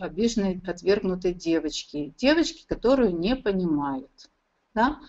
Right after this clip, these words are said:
Дальше, когда кто-то вас из соседей, из родных, близких, э, сотрудников вызывает раздражение вот своими какими-то манерами поведения, и вы впадаете в гнев.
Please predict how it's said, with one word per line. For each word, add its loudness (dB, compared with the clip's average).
Дальше, 6
когда 6
кто-то 2
вас 4
из -2
соседей, 4
из 0
родных, 2
близких, -2
э, 0
сотрудников 0
вызывает 2
раздражение 2
вот -2
своими 2
какими-то -4
манерами 0
поведения, 0
и -8
вы 2
впадаете 0
в -10
гнев. 0